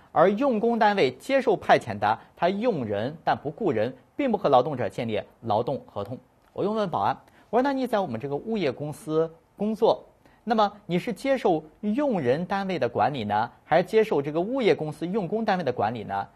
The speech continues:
他说：“我接受物业公司的管理制度，在这里按要求准时上班、准时下班，每天在小区里要进行巡视等等，履行这个单位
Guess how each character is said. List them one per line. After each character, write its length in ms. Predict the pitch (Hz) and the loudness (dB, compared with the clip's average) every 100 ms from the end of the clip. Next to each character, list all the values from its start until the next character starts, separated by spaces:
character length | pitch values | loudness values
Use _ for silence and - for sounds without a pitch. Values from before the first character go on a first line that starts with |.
| _ | _
他 80 | - | -8
说 300 | 110 117 127 - - | -2 -2 -2 -6 -4
：“我 140 | 131 | 0
接 160 | 131 165 | 2 2
受 100 | 151 | 0
物 300 | 170 226 226 | -2 0 0
业 240 | 196 175 | 4 4
公 220 | 139 151 151 | 4 -2 -8
司 120 | - | -2
的 300 | 131 104 - _ | 2 2 0 _
管 300 | 113 123 147 | 0 2 0
理 140 | 107 | -6
制 200 | 104 165 | -6 -4
度， 240 | 147 151 - - _ | -2 -2 -4 -16 _
在 200 | - 247 | 6 8
这 180 | 240 254 | 8 6
里 300 | 175 147 170 - _ | 6 4 2 0 _
按 140 | 175 | 2
要 160 | 185 185 | 6 4
求 200 | 185 143 | 4 -2
准 180 | 139 101 | -2 -6
时 100 | 123 | -4
上 220 | - 135 | -2 4
班、 220 | 151 165 - - | 6 6 2 -8
准 140 | 113 | -8
时 40 | 110 | -4
下 200 | 156 123 | 0 4
班， 200 | 127 131 | 4 4
每 160 | 120 113 | 0 -4
天 160 | 151 | -2
在 100 | 139 | -2
小 240 | 147 98 95 | -2 -2 -4
区 140 | - | -4
里 100 | 117 | -2
要 100 | 98 | -2
进 160 | 101 110 | -2 -8
行 160 | 101 101 120 - | -4 -2 -2 -4
巡 340 | - - 113 156 | -14 -10 -8 -6
视 260 | - 190 - - - | 0 2 0 -8 -4
等 200 | 117 117 | -4 0
等， 180 | 101 - - | 0 -2 -10
履 180 | 123 120 | -6 -4
行 240 | - 165 - | -4 -8 -4
这 120 | 381 | -2
个 120 | - | 2
单 200 | 156 139 | 2 2
位 160 | 147 | 2